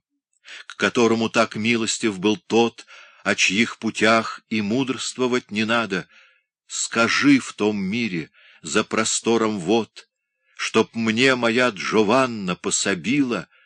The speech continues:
там, где невинных верный отклик ждёт».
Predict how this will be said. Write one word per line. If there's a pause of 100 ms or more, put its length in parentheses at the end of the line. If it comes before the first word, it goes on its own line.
(420)
там,
где
невинных (260)
верный (100)
отклик (200)
ждёт».